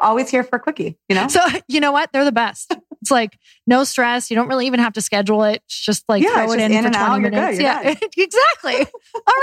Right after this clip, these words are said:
Speaker 2: right. We're getting somewhere. Okay. So with that said, I would love for you to give a quick intro of yourself.
Speaker 1: I love it. Yes. Well, I'm super, super grateful to be here. My name is Jen, as you said,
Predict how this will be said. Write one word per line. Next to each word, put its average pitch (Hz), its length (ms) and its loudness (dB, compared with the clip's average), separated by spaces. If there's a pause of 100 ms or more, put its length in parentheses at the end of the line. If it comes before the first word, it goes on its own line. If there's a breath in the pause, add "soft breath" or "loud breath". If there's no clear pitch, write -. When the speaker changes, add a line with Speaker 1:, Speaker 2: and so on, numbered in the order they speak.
(180)
Speaker 2:
right. 339 80 -10 (160)
We're 359 100 0
getting 370 280 0
somewhere. 202 460 -4 (200)
Okay. 294 260 -2 (540 loud breath)
So 254 460 0 (160)
with 320 180 0
that 349 240 -2
said, 277 260 -2
I 254 180 -2
would 262 180 -4
love 254 240 -2
for 349 140 -6
you 233 460 2
to - 180 0
give 208 480 0
a 208 100 -2
quick - 440 -4
intro 190 680 0 (100)
of 180 440 -2 (220)
yourself. - 540 -2 (560)
Speaker 1:
I 185 40 4
love 175 240 0
it. 170 120 -2
Yes. 196 380 -2
Well, 208 160 2
I'm 202 140 0
super, 240 420 -2
super 277 320 -2
grateful 214 320 -2
to 214 100 -20
be 190 120 0
here. 196 320 2
My 196 180 0
name 214 180 -2
is 208 140 -6
Jen, 180 300 -2
as 190 240 -4
you 190 80 -2
said, 208 460 -2